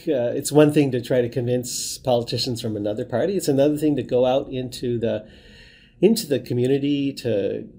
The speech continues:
get some stakeholders on board, to do a social media campaign, to generate some interest. And that's what I did for my private member's bill on the census.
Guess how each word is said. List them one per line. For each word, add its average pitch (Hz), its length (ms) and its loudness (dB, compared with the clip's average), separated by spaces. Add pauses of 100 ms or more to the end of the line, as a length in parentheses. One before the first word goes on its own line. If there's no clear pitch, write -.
(100)
get 123 180 -2
some 120 120 -4
stakeholders 147 760 0
on 135 380 -6
board, 131 680 -2 (120)
to 117 100 -6
do 107 240 -6
a 98 60 -6
social 113 340 -4
media 156 380 4
campaign, 127 760 -6
to 110 60 -16
generate 117 420 -2
some 113 180 -6
interest. 151 680 -2
And 120 520 -4 (720)
that's 214 220 4
what 247 140 6
I 220 80 8
did 180 240 4
for 147 320 -4
my 135 160 -2
private 139 400 -2
member's 127 300 -6
bill 120 360 0
on 110 300 -6
the 104 140 -10
census. - 840 -4